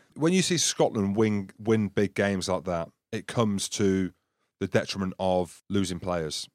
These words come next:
to injury. You know, the amount of games that we've seen Scotland win, to when we've seen them beat South Africa, when they've beaten Australia in the past, what we normally see is a lot of injuries. The All Blacks,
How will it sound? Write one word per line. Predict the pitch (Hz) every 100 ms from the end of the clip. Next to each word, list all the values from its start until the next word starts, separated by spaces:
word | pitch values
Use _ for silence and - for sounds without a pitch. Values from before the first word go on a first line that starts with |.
| _ -
to | 92 92
injury. | 87 82 76 - _
You | 107
know, | 95
the | 95
amount | 110 120 98
of | - - - 98 80
games | 117 110 98
that | 98
we've | 95
seen | - 113 98 90 87 _ _ _ -
Scotland | - 110 101 92
win, | 107
to | 101
when | 98 98
we've | -
seen | 101
them | 92
beat | 95 92
South | - 87
Africa, | 98 - 104 107
when | 101 101
they've | 92
beaten | 98 90
Australia | 90 - 95 92
in | 90
the |
past, | - 92 82 -
what | 104
we | 104
normally | 107 98 92
see | 92
is | 85
a |
lot | 92 85
of | 95
injuries. | 92 85 82
The | 104
All | 117
Blacks, | 104 92 - -